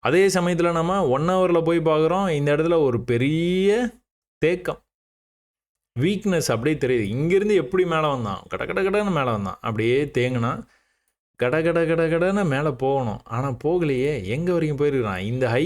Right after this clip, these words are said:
ஏற்கனவே வச்சிருக்கான் பாத்தீங்களா? அந்த ஹைக்கு மேல இவ்வளவுதான் போயிருக்கிறான். இவ்வளோ மேல வந்த பிரைஸ், அடுத்த தடவை மேல வரும்போது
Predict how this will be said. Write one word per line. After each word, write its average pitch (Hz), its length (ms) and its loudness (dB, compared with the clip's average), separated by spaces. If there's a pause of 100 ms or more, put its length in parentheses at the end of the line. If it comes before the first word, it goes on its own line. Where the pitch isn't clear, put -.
(120)
ஏற்கனவே 160 440 0
வச்சிருக்கான் 156 380 0
பாத்தீங்களா? 123 340 -2
அந்த 117 220 0
ஹைக்கு 151 280 -2
மேல 147 160 0
இவ்வளவுதான் 135 400 0
போயிருக்கிறான். 95 400 -4 (2000)
இவ்வளோ 135 640 0 (180)
மேல 156 300 2
வந்த 120 260 2
பிரைஸ், 104 400 -2 (280)
அடுத்த 147 400 0
தடவை 160 260 2
மேல 123 240 0
வரும்போது 104 500 0